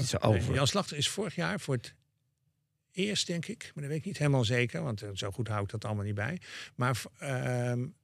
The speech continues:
Speaker 2: ieder geval heb ik hem voor het eerst op Curaçao ontmoet toen hij daar was voor een programma wat hij maakte in Curaçao. Max Maakt Mogelijk of iets dergelijks. En toen is hij bij mij langsgekomen.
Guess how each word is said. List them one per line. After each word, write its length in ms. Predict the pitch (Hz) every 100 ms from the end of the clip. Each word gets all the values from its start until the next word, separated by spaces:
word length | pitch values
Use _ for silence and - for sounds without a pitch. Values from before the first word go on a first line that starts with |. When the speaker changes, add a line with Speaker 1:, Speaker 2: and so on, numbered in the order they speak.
| 139
Speaker 2:
ieder 140 | 165
geval 160 | 131 143
heb 160 | 123 147
ik 120 | 185
hem 120 | 196
voor 140 | -
het 100 | 139
eerst 380 | 143 160 151 - - -
op 220 | 123 156
Curaçao 380 | 123 - 170 151
ontmoet 320 | 110 156 220
toen 140 | 170
hij 140 | 139 156
daar 200 | 139 127
was 220 | 135 -
voor 220 | - 123
een 100 | 117
programma 380 | 104 123 156 131
wat 160 | 117 113
hij 100 | 117
maakte 360 | 117 110 -
in 140 | 165 -
Curaçao. 500 | 123 113 131 156 214 - - - - - _ _ _ _ _ _ -
Max 240 | 113 107
Maakt 240 | 113 110
Mogelijk 440 | 117 113 - 123 139
of 100 | 120
iets 120 | 113
dergelijks. 560 | 123 120 202 - - - _ -
En 140 | 151
toen 340 | - 190 185 190
is 140 | -
hij 80 | 180
bij 120 | 143
mij 140 | 135 139
langsgekomen. 600 | 147 127 107 113 110 101